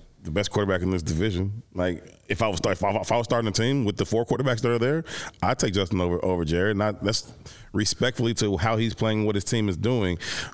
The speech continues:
Um, but yeah, I don't think there's a whole lot of quarterbacks right now looking around the league like, "Yeah, I'd rather have that dude than Justin." Maybe.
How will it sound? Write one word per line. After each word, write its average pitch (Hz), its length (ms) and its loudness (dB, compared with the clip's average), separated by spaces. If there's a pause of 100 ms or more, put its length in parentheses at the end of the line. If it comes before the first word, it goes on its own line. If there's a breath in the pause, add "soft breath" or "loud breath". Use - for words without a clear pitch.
Um, 90 600 0 (200)
but 98 200 0
yeah, 120 180 2
I 117 40 2
don't 143 180 0
think 135 180 0
there's 123 160 0
a 104 80 2
whole 120 300 2
lot 113 160 0
of 101 60 -4
quarterbacks 104 360 0
right 104 160 2
now 104 100 2
looking 98 160 0
around 98 200 2
the - 20 0
league 98 180 0
like, 87 160 2
"Yeah, 87 220 0
I'd 87 140 0
rather 98 180 0
have 92 360 0 (420 loud breath)
that 95 280 0
dude 82 360 0
than 85 160 0
Justin." 78 440 0
Maybe. 98 560 0